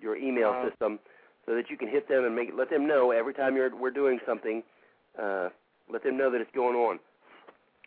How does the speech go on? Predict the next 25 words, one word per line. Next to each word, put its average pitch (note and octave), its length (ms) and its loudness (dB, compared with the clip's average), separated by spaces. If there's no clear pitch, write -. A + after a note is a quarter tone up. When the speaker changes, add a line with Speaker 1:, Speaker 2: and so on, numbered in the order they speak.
Speaker 2:
Uh, B2+ 340 -6
uh, B2 60 -6
yeah, C#3+ 240 4
I C3 100 6
got D#3 220 8
all D3+ 340 12
their C#3 280 0
em-, B2+ 180 -8
emails, A#2+ 480 -6
and, A2+ 140 -16
and D#3 140 -2
we've F3 140 4
all F3+ 180 12
been F#3 200 4
in F3+ 160 0
contact, C#3+ 760 -2
uh, A#2+ 240 -14
s-, - 580 -16
a B2 40 -12
couple - 240 -4
of - 80 -12
times B2 320 -4
at B2+ 100 -10
least C3+ 320 -8
since B2 160 -16